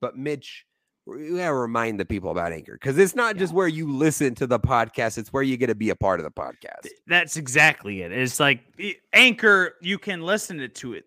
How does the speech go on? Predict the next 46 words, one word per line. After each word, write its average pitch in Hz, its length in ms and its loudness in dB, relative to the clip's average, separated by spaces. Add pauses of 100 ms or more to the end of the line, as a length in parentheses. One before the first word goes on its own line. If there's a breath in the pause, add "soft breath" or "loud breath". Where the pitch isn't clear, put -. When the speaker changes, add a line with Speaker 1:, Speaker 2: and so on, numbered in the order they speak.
Speaker 2:
You 131 200 -4
can 127 140 -12
listen 160 240 -10
to 110 100 -12
it 95 100 -14
there. 107 180 -12
You 143 120 -8
can 139 160 -12
listen 123 220 -14
to 131 140 -8
it 82 160 -10
wherever 135 320 -4
you 104 80 -4
get 98 200 -10
your 87 140 -20
podcast. - 380 -14
That's 101 220 -14
Apple 98 280 -8
Podcasts, 98 560 -10
Spotify, 90 520 -8
Stitcher. 120 640 -4 (1080 loud breath)
But 214 480 10 (200)
where 165 140 4
you 226 180 2
get 269 180 -2
to 196 60 -10
be 185 160 -4
a 175 40 -2
part 190 280 0
of 156 60 -6
the 151 60 -8
conversation 135 1000 -4 (160)
is 165 240 -4 (100)
Anchor, 139 520 -2 (100)
and 143 260 -4
get 214 260 0
on 190 220 -4
anchor 160 300 -8
dot 139 220 -4
F 151 200 -6
M 147 140 -8
slash - 280 -10
the 127 80 -16
sports - 360 -10
hour 135 180 0
guys 117 420 -2